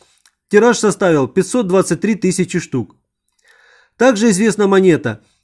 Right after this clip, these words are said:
тысяча семьсот девяносто третьего года. Буквы монетного двора Е М по сторонам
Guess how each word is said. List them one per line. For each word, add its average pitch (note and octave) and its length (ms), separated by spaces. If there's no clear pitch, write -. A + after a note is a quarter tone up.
тысяча B3 380
семьсот G#3+ 340
девяносто A3+ 400
третьего F#3 480
года. C3+ 440
Буквы G#3+ 380
монетного G#3 480
двора A3+ 420
Е F3+ 440
М A#2+ 100
по F3 160
сторонам G3+ 640